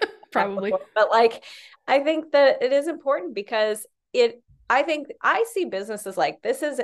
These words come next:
Speaker 2: a fun game that forces you to expand yourself and get out of your comfort zone and put in reps and do things without seeing the end results immediately, which most people aren't willing to do.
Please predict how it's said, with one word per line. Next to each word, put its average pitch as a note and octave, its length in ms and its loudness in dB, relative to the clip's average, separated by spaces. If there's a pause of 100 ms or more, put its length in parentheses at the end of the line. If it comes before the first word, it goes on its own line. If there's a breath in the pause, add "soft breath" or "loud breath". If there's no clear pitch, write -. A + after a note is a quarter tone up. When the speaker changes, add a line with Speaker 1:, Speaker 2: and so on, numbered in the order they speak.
(160)
Speaker 2:
a G#3 60 -2
fun G#3 540 -4 (200)
game G3 420 -4 (120)
that F#3+ 240 -2 (120)
forces A3+ 520 -2
you A3 220 -2
to F#3 200 -4
expand E3+ 460 -6
yourself F#3 400 0
and F3+ 100 -4
get F3 140 -4
out F#3 160 2
of F#3 40 -2
your F3 100 -4
comfort F3+ 400 -6
zone F3 280 -4
and E3 140 -10
put F#3 160 -4
in F3+ 100 -2
reps F3 380 0
and E3+ 240 -8 (340 soft breath)
do A#3 180 -6
things A#3 280 2
without G#3+ 360 0
seeing G3 680 -6 (320 soft breath)
the - 180 2
end G3 180 0
results F#3 420 -2
immediately, F3 460 -4
which G3+ 220 -6
most G3 240 -4
people A3+ 220 -6
aren't F3+ 360 -2
willing F#3 320 -6
to D4 120 -12
do. A3+ 400 -4